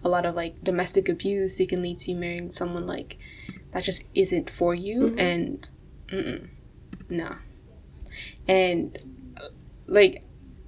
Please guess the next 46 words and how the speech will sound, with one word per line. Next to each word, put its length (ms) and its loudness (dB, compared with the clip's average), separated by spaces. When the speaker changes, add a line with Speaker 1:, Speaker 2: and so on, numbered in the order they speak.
Speaker 1:
I, 160 8
I 120 6
don't 140 8
even 240 4
know 160 2
what 140 0
the 140 0
right 320 0
amount 300 -2
of 260 -8
dating 380 2
is 120 4
supposed 380 -2
to 60 -4
be, 320 -2
but 260 4
I, 500 8
I 60 -4
hold 300 6
on 220 6
to 140 2
what 80 4
my 100 2
mom 280 -2
told 240 -4
me 180 -6
when 100 -6
I 100 -2
was, 380 0
you 80 -2
know, 180 -2
like, 220 -4
eighteen, 360 2
and 120 -6
even, 200 -4
like, 220 -6
still 240 2
tells 260 -4
me 80 -2
now 340 -4
that, 140 -6
like, 140 -6
marriage 480 0
isn't 340 2
about 560 0
love. 500 2